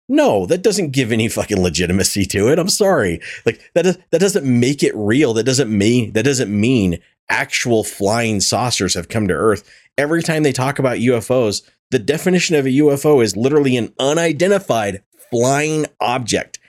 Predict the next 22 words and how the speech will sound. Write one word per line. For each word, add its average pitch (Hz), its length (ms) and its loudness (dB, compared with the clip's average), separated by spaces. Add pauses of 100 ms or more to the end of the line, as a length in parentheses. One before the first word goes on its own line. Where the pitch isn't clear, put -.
(200)
They 147 240 0
assign 156 560 -2
these 175 280 4
to 127 120 -2
meteorites 110 840 2
that 101 200 -6
pass 113 240 -2
through 123 160 0
our 104 140 2
atmosphere 107 500 -4
that 92 160 -4
they've 92 160 -2
never 107 420 -2 (280)
seen 135 440 0
or, 98 120 0
or, 92 460 0
or 95 200 0
weren't 101 300 -2
able 110 180 -2
to 101 140 -4
actually 101 340 -4 (1040)
verify. 120 680 -2